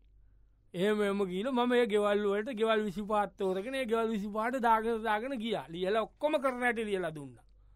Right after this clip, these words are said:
ගෙදර ඒ සමහර ගෙවල් වල කට්ටිය හිටියා, සමහර ගෙවල් වල හිටියේ නෑ. ඒ ගෙවල් වලට තියලා ගියා මං. මං දවස් තුනකින් එනකොට මේ ටික කරලා තියන්න ඔයාලට මේ, මේ ගණන් ගෙවනවා කියලා.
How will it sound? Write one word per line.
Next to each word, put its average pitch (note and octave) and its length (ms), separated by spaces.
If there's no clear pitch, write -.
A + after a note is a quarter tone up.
ගෙදර E3 280
ඒ D#3 760
සමහර F3 360
ගෙවල් F3+ 240
වල F3 80
කට්ටිය E3 320
හිටියා, F3+ 240
සමහර F3+ 280
ගෙවල් F#3 180
වල F#3+ 80
හිටියේ E3+ 340
නෑ. A3+ 120
ඒ G#3 40
ගෙවල් F#3+ 240
වලට A3 200
තියලා A3+ 280
ගියා G#3 300
මං. C3 160
මං F#3 220
දවස් G3 280
තුනකින් G3+ 420
එනකොට A3+ 280
මේ G#3+ 200
ටික A3+ 180
කරලා G3+ 320
තියන්න G#3 280
ඔයාලට A#3 420
මේ, A#3+ 240
මේ B3 180
ගණන් B3 320
ගෙවනවා A#3+ 420
කියලා. B2 260